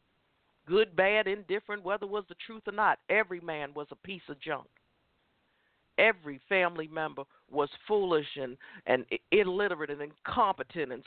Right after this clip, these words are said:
scared of everything. And she always posed as the big bad wolf, but in the real world, she would put those shoulders forward and hang her head down and drop that mouth open and look like, "Woo, yes, sir, yes, sir."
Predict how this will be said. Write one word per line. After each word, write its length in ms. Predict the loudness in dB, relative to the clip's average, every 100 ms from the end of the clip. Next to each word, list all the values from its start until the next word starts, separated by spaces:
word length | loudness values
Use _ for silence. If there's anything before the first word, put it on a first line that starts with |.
| -20 -4
scared 360 | 4 4 4 0
of 160 | -4
everything. 640 | -10 -10 -16 -8 -6 -6
And 100 | -12 -18 -20 -20 -14 -8
she 160 | 2 4
always 340 | 4 2 -4 -4
posed 340 | 2 2 0 -8
as 60 | -12
the 80 | -6
big 340 | -2 0 2
bad 240 | 4 4 2
wolf, 220 | 0 0 -2 -6
but 140 | -2
in 100 | 0
the 100 | -2
real 320 | -2 2 2 2
world, 360 | 2 2 0 -4 -8 -2
she 100 | 0
would 160 | 0 2
put 180 | 0 2
those 220 | 0 0 -2
shoulders 380 | -2 0 -6 -6
forward 300 | -2 0 0
and 100 | -2
hang 220 | 2 2 4
her 120 | 2
head 240 | 4 4
down 200 | 2 2
and 100 | 0
drop 240 | 4 4 4
that 140 | 0 2
mouth 280 | 2 2 -4
open 300 | -10 -8 -14 -14 -4 0
and 180 | 0
look 180 | 0 0
like, 260 | 4 4 2 _ _ _ -10
"Woo, 420 | -4 -2 -2 -4 -10 0
yes, 200 | 0 2
sir, 400 | 2 2 0 -4 -6
yes, 180 | 0 0 2
sir." 260 | 2 2